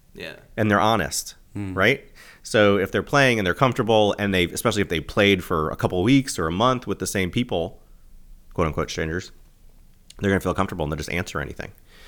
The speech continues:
Speaker 2: So make sure your kids know, you know, don't tell them, you know, these are per-, this is personal information. We don't give that information out. Blame it on me as your parent. Say, "I'm sorry, my parents don't let me give that out."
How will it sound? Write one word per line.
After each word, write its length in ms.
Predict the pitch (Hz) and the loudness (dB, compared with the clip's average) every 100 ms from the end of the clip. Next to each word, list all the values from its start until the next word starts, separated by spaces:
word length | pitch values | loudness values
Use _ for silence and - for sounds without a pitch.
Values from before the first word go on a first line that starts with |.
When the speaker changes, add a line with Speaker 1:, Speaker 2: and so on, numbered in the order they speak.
| - - | -20 -20
Speaker 2:
So 140 | - 80 | -8 -2
make 180 | 85 76 | -2 -2
sure 140 | 87 | -2
your 100 | 76 | -2
kids 280 | - 82 76 | -2 -4 -2
know, 340 | 87 71 71 - - | -2 -2 -6 -12 -10
you 60 | |
know, 140 | 76 69 | -8 -8
don't 220 | 85 80 - | -6 -8 -6
tell 200 | 87 85 | -4 -4
them, 140 | 80 - | -4 -8
you 100 | 92 | -8
know, 80 | 78 | -4
these 160 | 82 92 | -2 0
are 80 | |
per-, 180 | 76 107 | 0 -2
this 140 | 95 87 | -2 -8
is 100 | - | -2
personal 360 | 98 - 90 | -2 -2 -4
information. 540 | 82 92 107 110 107 92 | -4 -2 0 0 -2 -2
We 60 | |
don't 160 | 78 - | -6 -6
give 160 | 92 | -4
that 120 | 82 80 | -2 -4
information 540 | 80 82 76 - 85 | -4 -6 -6 -6 -2
out. 340 | 104 110 101 - - - - - | 2 2 0 -6 -20 -20 -20 -10
Blame 180 | 92 87 | -2 0
it 60 | 80 | 0
on 100 | 78 | 0
me 160 | 95 87 | 2 2
as 100 | 73 | 0
your 60 | 71 | 0
parent. 500 | 135 131 120 107 - | 2 4 4 0 -2
Say, 320 | - 92 85 | 0 2 2
"I'm 80 | 80 | 2
sorry, 220 | 92 80 | 0 0
my 100 | 78 | 0
parents 320 | 90 82 82 | -2 -4 -4
don't 100 | 82 | -6
let 100 | 76 | -6
me 60 | 80 | -2
give 180 | 117 | 0
that 180 | 123 117 | 2 2
out." 300 | 113 110 107 | 2 0 -2